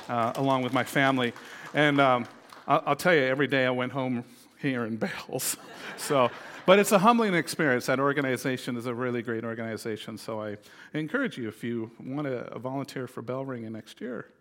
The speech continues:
yeah, just talk to them. So that was mine. So <sighs>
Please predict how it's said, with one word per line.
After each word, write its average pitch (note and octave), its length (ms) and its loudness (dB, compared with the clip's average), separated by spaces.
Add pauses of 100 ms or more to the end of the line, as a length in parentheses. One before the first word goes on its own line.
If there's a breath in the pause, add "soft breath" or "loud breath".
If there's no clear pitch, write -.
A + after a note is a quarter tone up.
(380 loud breath)
yeah, E3 300 -8
just - 200 -12
talk E3+ 280 -10
to - 80 -14
them. G#2+ 180 -10
So B2+ 300 -6 (340 loud breath)
that G#3+ 140 4
was G#3 180 0
mine. D3 240 0
So F3 300 2 (2250 loud breath)
<sighs> - 60 -2